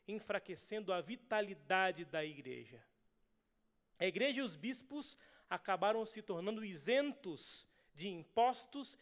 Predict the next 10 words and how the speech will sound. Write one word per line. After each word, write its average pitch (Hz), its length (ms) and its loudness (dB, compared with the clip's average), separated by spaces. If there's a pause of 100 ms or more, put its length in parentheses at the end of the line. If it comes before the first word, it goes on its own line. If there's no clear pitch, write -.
(120)
e 190 100 -8
serviço 175 640 -6
militar. 156 580 -10 (1200)
Tornaram-se 208 580 2
pessoas 208 680 0
muito 196 320 -6
ricas, - 760 -10 (640)
privilegiadas, 190 1200 2 (220)
e 190 100 -6
muitos 294 640 -2